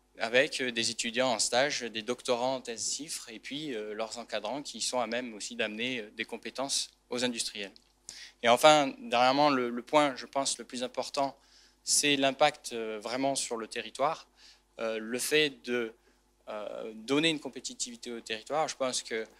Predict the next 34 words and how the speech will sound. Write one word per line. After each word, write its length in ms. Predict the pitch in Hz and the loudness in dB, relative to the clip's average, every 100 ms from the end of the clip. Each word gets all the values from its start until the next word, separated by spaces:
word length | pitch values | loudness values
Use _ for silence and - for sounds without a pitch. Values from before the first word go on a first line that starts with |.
| - _ _ | -20 _ _
la 160 | 117 113 | -6 -4
kim 480 | - - 156 135 120 | -4 -6 -4 -4 -6
doit 360 | 113 135 151 | -2 6 6
avoir 280 | 143 127 127 | 6 2 -2
l'ambition 520 | 123 123 123 - 139 | -2 -4 -2 0 -2
de 160 | 135 120 | -4 -6
poser 320 | 107 120 127 | -6 -4 -4
les 120 | 120 | -6
prémices 540 | 113 - 127 139 - 113 | -8 -6 -4 0 -2 -4
de 100 | 110 | -8
ce 100 | - | -8
qu'on 160 | 123 | -8
pourrait 340 | 117 127 123 131 | -8 -6 -2 0
appeler, 500 | 123 - 131 131 - - - _ - | -2 -4 -4 -4 -8 -20 -20 _ -8
euh, 420 | 110 107 104 107 | -6 -6 -6 -4
la 240 | 110 110 107 | 0 2 2
French 380 | - 135 131 | 0 2 2
Blood 300 | 113 131 127 | 2 2 2
Valley, 400 | 110 117 127 156 - _ _ - - _ - | 0 2 2 -2 -10 _ _ -20 -20 _ -8
euh, 180 | 113 | -4
c'est-à-dire 420 | 110 117 120 123 127 | -4 -2 0 4 4
un 160 | 123 | 4
endroit 600 | 131 131 127 139 147 - 147 | 2 0 4 6 8 4 -2
où 240 | 151 147 - _ _ _ | -8 -10 -14 _ _ _
on 220 | 131 123 117 | 0 2 4
reconnaît, 680 | 135 135 143 147 147 135 - _ _ - | 2 0 -4 -2 -2 -2 -8 _ _ -12
euh, 320 | 110 107 107 107 | -8 -8 -8 -8
l'expertise 920 | 120 - - 135 - 156 147 110 110 - 117 | -4 -2 -2 -2 0 0 -2 -8 -10 -18 -8
des 140 | 120 | -6
différents 480 | 117 120 139 123 120 | -6 -4 -2 -2 -4
acteurs 520 | 113 - 139 165 - - | -6 -6 -6 -6 -8 -10
et 200 | 113 113 | -6 -6
la, 320 | 110 107 101 - - _ _ 110 | -2 -2 -2 -8 -20 _ _ -10
la, 420 | 107 101 104 | -8 -6 -10